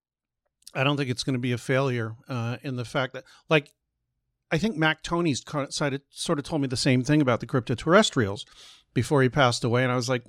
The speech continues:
"No, no, it's not gonna be like that at all. It's gonna be something that people keep coming back to."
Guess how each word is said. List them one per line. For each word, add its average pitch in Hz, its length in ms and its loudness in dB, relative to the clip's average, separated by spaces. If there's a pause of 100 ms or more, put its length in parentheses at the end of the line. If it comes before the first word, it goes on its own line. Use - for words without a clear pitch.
(140)
"No, 139 460 2
no, 127 260 2
it's 135 140 -2
not 120 140 -6
gonna 127 120 0
be 127 120 0
like 123 160 0
that 123 180 0
at 117 100 2
all. 151 160 2
It's - 120 -6
gonna 113 160 -4
be 113 80 -2
something 117 300 -4
that 110 100 -6
people 123 240 -6
keep - 240 -10
coming 123 260 -4
back 113 320 -4
to." 90 220 -4